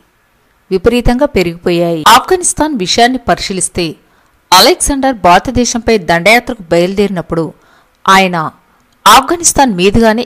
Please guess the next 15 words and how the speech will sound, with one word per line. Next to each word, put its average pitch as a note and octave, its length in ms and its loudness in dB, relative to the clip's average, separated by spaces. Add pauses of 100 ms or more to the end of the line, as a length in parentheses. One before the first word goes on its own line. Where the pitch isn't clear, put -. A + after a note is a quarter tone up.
(100)
ఇక్కడికి G#3+ 340 -2
వచ్చాడు. E3 420 -2 (760)
ఇక C4 100 -2 (240)
అలెగ్జాండర్ C4+ 560 2
దండయాత్ర B3+ 400 2 (100)
సమయంలో F3 480 0 (300)
ఆఫ్ఘనిస్తాన్ B3 580 0 (140)
భారత్లో G#3+ 420 4 (200)
అంతర్భాగం. F3 640 0 (1200)
అలెగ్జాండర్ D#4+ 580 0
మొదట F3+ 240 -2 (500)
ఆఫ్ఘనిస్తాన్ A#3+ 720 -2
వశపరుచుకొని, F3+ 760 -4 (380)
ఆ - 20 4 (140)
తర్వాత A#3+ 280 -2